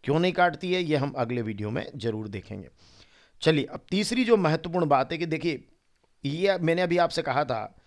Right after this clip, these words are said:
कि चुंबकीय क्षेत्र रेखाएं क्या प्रदर्शित करती है। तो ये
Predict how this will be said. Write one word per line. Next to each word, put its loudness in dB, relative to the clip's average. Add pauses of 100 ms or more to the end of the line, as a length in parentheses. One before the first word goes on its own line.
(380)
कि 2
चुंबकीय 0
क्षेत्र -2
रेखाएं -2
क्या 2
प्रदर्शित -6
करती -12
है। -20 (600)
तो -2
ये 0